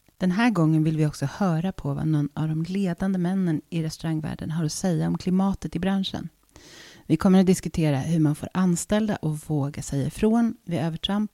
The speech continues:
och kränkningar och hur man skapar en sundare och roligare arbetsmiljö utan gammeldags hierarkier. Syftet med podden är att gå från snack till verkstad.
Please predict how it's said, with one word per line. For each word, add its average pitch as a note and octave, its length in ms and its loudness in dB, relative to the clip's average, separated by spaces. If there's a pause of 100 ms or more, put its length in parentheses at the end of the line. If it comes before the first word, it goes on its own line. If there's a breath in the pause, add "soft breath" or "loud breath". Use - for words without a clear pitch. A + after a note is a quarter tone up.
(140)
och D#3+ 120 -8
kränkningar G#3+ 640 -2 (580 loud breath)
och - 380 2
hur F3 120 2
man D#3+ 160 4
skapar D3+ 640 -4
en C#3+ 200 0
sundare G#3 680 2
och F#3 200 -2
roligare D3+ 540 -4
arbetsmiljö E3 720 -4 (260)
utan D#3+ 360 -4
gammeldags E3 680 -6
hierarkier. F3+ 680 -4 (680 loud breath)
Syftet - 560 -2
med A#3 140 0
podden D3 500 0
är D3+ 260 -4
att D#3+ 80 -8
gå D3+ 200 -6
från D3 180 -2
snack - 680 -6
till D3+ 140 0
verkstad. G3 460 -4